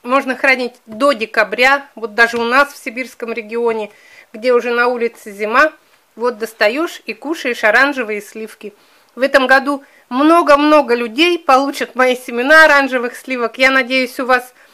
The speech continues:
на будущий год с ними всё прекрасно получится. Попробуйте их похоронить. Всё, до свидания. С вами была Ольга Чернова.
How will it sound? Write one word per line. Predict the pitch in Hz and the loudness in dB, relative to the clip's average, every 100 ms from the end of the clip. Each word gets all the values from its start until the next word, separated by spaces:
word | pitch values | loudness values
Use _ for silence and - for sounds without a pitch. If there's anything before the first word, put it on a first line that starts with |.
| _ _ _ | _ _ _
на | 240 247 | -2 -2
будущий | 240 247 - | -2 -8 -10
год | 233 262 | -4 -4
с | - | -4
ними | 254 233 | -4 -4
всё | 226 254 | -4 -10
прекрасно | 233 233 349 349 320 | -10 -2 0 0 0
получится. | 320 294 285 - - 233 214 _ _ _ _ _ _ _ _ - _ - | 2 0 -2 -12 -10 -8 -8 _ _ _ _ _ _ _ _ -20 _ -4
Попробуйте | 240 370 339 294 - | -2 0 -2 -4 -8
их | 269 - | -12 -10
похоронить. | 214 - 202 214 220 _ | -12 -2 -2 -2 -10 _
Всё, | - 285 | -8 -6
до | 247 | -8
свидания. | - 254 247 226 | -8 -4 -2 -4
С | - | -6
вами | 233 226 | -8 -6
была | 220 233 214 | -4 -4 -4
Ольга | 247 220 | -6 -10
Чернова. | - 262 370 370 | -10 -6 -6 -6